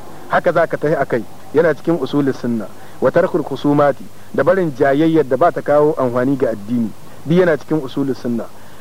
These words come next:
Wal julusi, da barin zama, kenan wata, wata za ka yi adafi ga wancan ne. Kun gane ko? Wa tarkul bid'i, wa tarkul bid'i, to kuma wa tarkul julusi. Kun gane ko?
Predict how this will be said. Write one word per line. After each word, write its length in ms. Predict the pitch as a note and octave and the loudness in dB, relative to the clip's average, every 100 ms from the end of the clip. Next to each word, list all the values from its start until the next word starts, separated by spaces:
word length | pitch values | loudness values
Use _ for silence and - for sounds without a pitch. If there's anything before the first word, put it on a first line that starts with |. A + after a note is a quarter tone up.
| - A#2+ | -6 2
Wal 160 | D3 | 2
julusi, 460 | C3+ D#3 F3 E3+ G#2+ - - - | 2 2 4 2 -4 -12 -12 -4
da 180 | C3 D3+ | 2 4
barin 320 | F#3+ F#3+ D3 | 4 2 2
zama, 280 | C#3+ D3 C#3+ - - - | 2 2 0 -6 -14 -4
kenan 200 | C3 D3 | 0 2
wata, 240 | C#3 E3+ - | 2 0 -4
wata 540 | C#3 C#3 C3+ E3+ E3 D3 | -4 2 2 2 0 2
za 140 | D3+ | 2
ka 80 | C#3 | 4
yi 40 | D3 | 2
adafi 240 | C3 B2+ | 2 2
ga 80 | B2 | 0
wancan 220 | A#2 A2 | 0 -4
ne. 80 | F2 - - - - - | -8 -12 -14 -14 -14 -6
Kun 140 | - C#3+ | 0 4
gane 200 | D#3 C#3 | 4 2
ko? 180 | D3 E3 - | -2 -4 -4
Wa 80 | |
tarkul 300 | B2 C#3+ E3+ C3 | 0 0 0 2
bid'i, 340 | C#3+ D3 D#3+ - - - - - | 2 2 0 -8 -14 -14 -14 -4
wa 80 | A#2+ | 0
tarkul 320 | D#3 D#3+ C#3+ | 2 2 0
bid'i, 300 | C3 C#3+ B2 F#2+ - - - | 2 0 0 -6 -14 -8 2
to 260 | C3+ C#3+ - | 4 4 2
kuma 200 | D#3 D#3 | 4 4
wa 120 | C#3+ | 4
tarkul 440 | - D#3 D3+ D#3 B2+ | 2 0 0 -2 -2
julusi. 400 | B2 B2+ B2+ - - - - - - - - | 0 0 0 -4 -14 -14 -14 -14 -14 -10 2
Kun 120 | D3 | 4
gane 240 | E3 D#3 | 4 2
ko? 160 | C#3 | 0